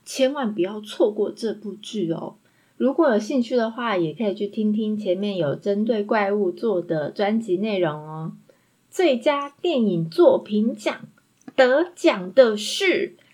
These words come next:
蔡英文没在怕。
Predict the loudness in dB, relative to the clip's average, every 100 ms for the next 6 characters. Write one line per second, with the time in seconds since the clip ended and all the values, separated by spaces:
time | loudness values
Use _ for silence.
0 | _ -10 -4 -2 0 0 0 4 4 4
1 | 4 4 4 -2 2 4 4 2 -2 -2
2 | -2 0 0 0 0 -4 -8